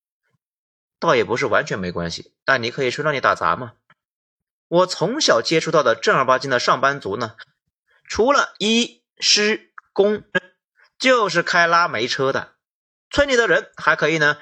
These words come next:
去下煤窑啊。这个呢，县城里面的人一般是不下煤窑的啊。也就是说啊，煤矿能够给普通老百姓呢，提供一个比没有强的工作。但是你说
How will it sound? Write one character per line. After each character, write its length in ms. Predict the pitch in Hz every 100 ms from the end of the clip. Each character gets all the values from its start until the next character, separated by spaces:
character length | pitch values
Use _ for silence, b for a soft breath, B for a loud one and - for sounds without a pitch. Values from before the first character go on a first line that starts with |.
| B -
去 420 | - 170 151 139
下 220 | - 185
煤 200 | 135 147
窑 380 | 165 101 - - _ _ _ _ _
啊。 160 | 85
这 160 | 87 175
个 100 | 170
呢， 220 | 143 123
县 260 | 123 240 185
城 160 | -
里 80 | 170
面 100 | 160
的 120 | 139
人 260 | 98 101 151
一 80 | 156
般 240 | - 160
是 420 | 160 147 107 85 -
不 60 |
下 200 | 123 190
煤 180 | 117 101
窑 180 | 107 87
的 100 | 90
啊。 200 | - 87 _ _ _ _ _ _ b b b
也 140 | - 185
就 140 | 285
是 160 | 277 233
说 180 | 226 208
啊， 220 | 131 - _ _ _
煤 320 | 120 127 180
矿 380 | 240 - 233 -
能 220 | - 120 196
够 100 | 202
给 140 | 170
普 180 | 170 117
通 140 | 139
老 160 | 143 160
百 120 | 110
姓 160 | 101 151
呢， 120 | 117
提 240 | - 127
供 120 | 175
一 120 | 135 135
个 480 | 143 98 67 - _ _ _ _ _ _
比 160 | - 185
没 340 | 170 151 226
有 420 | 277 151 110 - -
强 380 | - 120 92 175
的 80 |
工 180 | 127 98
作。 220 | 87 - _ _ _ _ _ _
但 140 | 285 285
是 100 | 269
你 120 | 175
说 220 | 170 240